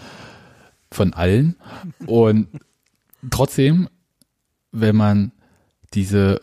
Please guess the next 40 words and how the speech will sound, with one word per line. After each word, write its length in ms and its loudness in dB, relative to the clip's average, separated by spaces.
fünf 400 0
sieglosen 500 -4
Spiele, 320 0
der 100 4
H 40 2
S 100 -2
V 140 2
hatte 140 0
ja 120 2
sechs 260 -2
sieglose 440 -2
Spiele, 340 -2
weil 160 0
sie 120 -2
ja 160 0
auch 120 -4
noch 120 -2
Pokal 340 -2
gespielt 280 -4
haben 120 2
zwischendurch, 520 0
ähm, 240 4
wenn 120 2
man 220 4
die 280 0
sich 260 0
so 80 -6
anschaut, 480 0
und 100 2
beide 160 2
Mannschaften 420 0
hatten 220 -2
ja 240 2
quasi 380 -4
ähnliche, 720 0
ähm, 560 0
Misserfolgsserien, 880 0
dann 280 2
fand 340 -2
ich, 120 -4